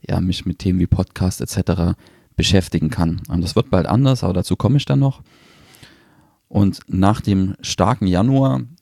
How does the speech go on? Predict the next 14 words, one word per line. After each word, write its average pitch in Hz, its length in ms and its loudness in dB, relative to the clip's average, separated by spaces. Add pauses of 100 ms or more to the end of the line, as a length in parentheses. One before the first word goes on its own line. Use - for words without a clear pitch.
der 87 180 0
wirklich, 101 340 -4
also 82 280 -4 (340)
<laughs> - 60 -2 (720)
ich - 260 -10 (300)
war 92 240 0
wirklich 113 240 -2
überrascht, 95 500 0
wie, 87 300 0
wie 87 80 0
stark - 320 -6
das - 260 -8 (140)
Jahr - 240 0
anlief. 143 440 -2